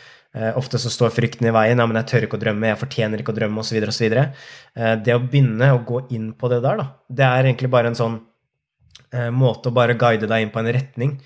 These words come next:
hvor du faktisk begynner å tenke litt på, ja, men hva er det jeg egentlig tenker, hva er det jeg egentlig mener?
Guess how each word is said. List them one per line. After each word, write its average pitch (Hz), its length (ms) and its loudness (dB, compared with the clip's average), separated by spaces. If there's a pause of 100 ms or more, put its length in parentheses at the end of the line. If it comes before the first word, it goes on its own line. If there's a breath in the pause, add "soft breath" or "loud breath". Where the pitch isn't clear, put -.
(240 loud breath)
hvor 120 140 -2
du 120 100 2
faktisk 117 460 -4
begynner 113 240 0
å - 60 -10
tenke 113 320 0
litt 107 180 -6
på, 117 120 0
ja, 113 160 2
men 110 180 -4 (520 loud breath)
hva 113 100 4
er 113 60 4
det 117 100 6
jeg 113 100 0
egentlig 110 280 -6
tenker, 113 340 -2
hva 107 80 0
er 110 60 2
det 110 60 2
jeg 107 80 -2
egentlig 110 240 -6
mener? 117 380 -2